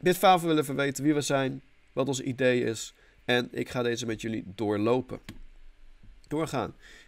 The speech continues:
Identiteitsbewijs. Dus ik ga nu een foto uploaden.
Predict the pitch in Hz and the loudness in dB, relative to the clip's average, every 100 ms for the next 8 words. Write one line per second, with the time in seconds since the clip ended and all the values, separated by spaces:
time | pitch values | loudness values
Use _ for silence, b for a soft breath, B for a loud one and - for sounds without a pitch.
0 | - 151 156 135 156 151 - 131 120 104 | -2 2 2 2 2 2 0 0 2 0
1 | - - - 113 120 135 135 131 113 107 | -2 -14 -14 -10 -6 -4 0 0 -2 -6
2 | _ - - 127 131 - 135 135 123 117 | _ -14 -6 -4 -6 -8 -8 -2 0 0
3 | 117 120 | -2 -6